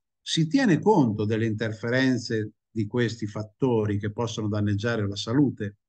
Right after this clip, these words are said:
delle persone? Basti pensare al fatto che l'epigenetica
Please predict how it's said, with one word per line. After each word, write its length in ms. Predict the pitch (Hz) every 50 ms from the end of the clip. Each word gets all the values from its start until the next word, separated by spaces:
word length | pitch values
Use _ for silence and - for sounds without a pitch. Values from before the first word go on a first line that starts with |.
| _ _
delle 220 | _ 107 101 104 104
persone? 640 | 101 110 101 101 - 165 160 131 110 113 - - - _ _ _ _ _ _ _ - - - - - _ _
Basti 300 | - 151 143 - 170 160
pensare 800 | 165 185 190 185 156 - 135 135 151 180 160 139 117 113 104 - _ _ _ _ _ _ _
al 140 | 123 117 107
fatto 440 | - - 165 147 - - - 104 101
che 160 | - - 123
l'epigenetica 1160 | 117 117 127 131 123 139 139 123 143 151 151 170 151 120 107 - 107 98 - 104 104 110 -